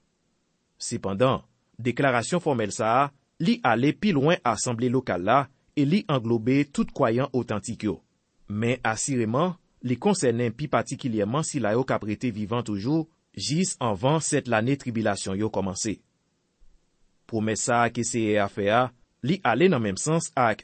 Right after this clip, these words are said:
tèz anlèvman legliz Jezikri a anvan tribilasyon an. Konpare Jan chapit katòz, vèsè en a kat, en Korentyen chapit kenz, vèsè senkantyen a senkant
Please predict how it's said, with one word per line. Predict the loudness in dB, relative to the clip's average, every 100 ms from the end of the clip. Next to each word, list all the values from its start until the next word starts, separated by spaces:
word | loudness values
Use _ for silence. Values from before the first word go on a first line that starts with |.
| _
tèz | 0 0 0 -2
anlèvman | 0 2 2 2 0 0
legliz | 0 0 0 0
Jezikri | -4 -4 -4 -4 -2 2
a | 4 2 0
anvan | -2 2 2
tribilasyon | 2 0 2 2 0 0 0
an. | 0 -4 _ _ _ _ _ _
Konpare | 0 2 2 2 0
Jan | 0 0 0
chapit | -2 -4 -6 -10
katòz, | -6 -4 -2 -2
vèsè | -2 -4 -4 -4
en | -4
a | -6
kat, | -2 -2 -2 -6 _ _ _ -6
en | 0
Korentyen | 2 0 -2 -4 -4
chapit | -2 -2 -4 -8
kenz, | -2 -2 0 -2
vèsè | -2 -4
senkantyen | -4 -4 -4 -2 -4 -4
a | -6
senkant | -6 -6 -6